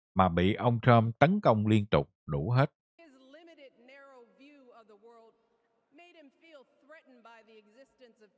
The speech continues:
Speaker 2: two hard-working, highly educated, successful people.
Speaker 1: Bà ta nói,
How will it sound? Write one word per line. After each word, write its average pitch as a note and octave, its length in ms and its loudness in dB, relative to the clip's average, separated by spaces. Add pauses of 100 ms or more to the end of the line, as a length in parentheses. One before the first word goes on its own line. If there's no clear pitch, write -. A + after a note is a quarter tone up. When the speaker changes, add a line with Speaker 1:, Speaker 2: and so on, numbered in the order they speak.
Speaker 2:
two D4 300 -20
hard-working, A#3+ 720 -20
highly B3+ 340 -20
educated, A#3 600 -20
successful A#3 520 -20 (100)
people. B3 360 -20 (1040)
Speaker 1:
Bà G2+ 120 4
ta B2 220 4
nói, B2 520 4